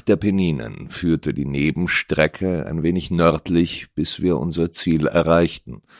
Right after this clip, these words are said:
die Kleinstadt Penrith. Vor Ort wurden wir von Inspektor Malcolm Goscott Burth empfangen, der es mit einem ungeklärten Todesfall zu tun hatte, der einige Rätsel implizierte.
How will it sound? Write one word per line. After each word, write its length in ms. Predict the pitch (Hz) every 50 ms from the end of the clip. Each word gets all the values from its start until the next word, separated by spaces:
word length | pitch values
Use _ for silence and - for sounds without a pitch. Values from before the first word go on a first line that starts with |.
| - - _ _ _ _ _ _ _ _ _ _ _
die 60 | - -
Kleinstadt 880 | - - 69 62 62 62 - - - - 69 73 - - - - - _ _
Penrith. 680 | - 80 76 69 - 57 - - - - - - _ _ _ _ _ _ _ _ _ _ _ _ - - - - - - - - - - - - _
Vor 360 | _ - 80 82 80 82 -
Ort 360 | 92 95 - - - - - 90
wurden 300 | 101 101 - - 95 80
wir 200 | 80 87 87 82
von 260 | - - 85 80 71
Inspektor 680 | - 78 78 76 - - - 73 69 - - - 64
Malcolm 600 | 60 64 64 65 67 - - - 71 64 65 62 -
Goscott 640 | 65 65 71 - - - - - - - _ _
Burth 380 | - 71 69 67 - - - -
empfangen, 680 | 60 71 73 - - - 78 78 80 78 76 69 - - - - - - - _ _ _ _
der 200 | - 92 98 87
es 180 | 104 95 - -
mit 220 | 101 92 78 -
einem 180 | 82 80 78 82
ungeklärten 680 | 104 110 101 87 82 - - 85 78 - - 73 71 -
Todesfall 720 | - 95 95 92 73 73 71 - - - 82 76 71 -
zu 180 | - - 78
tun 340 | 71 - 85 82 80 80 71
hatte, 320 | 73 73 71 - 73 67 - - - - - - _ _ _ _ -
der 140 | - -
einige 340 | - 120 123 107 104 110 -
Rätsel 420 | 123 139 139 - - - - 76 62
implizierte. 840 | 62 65 71 - 71 71 - - - 85 87 80 - 76 71 64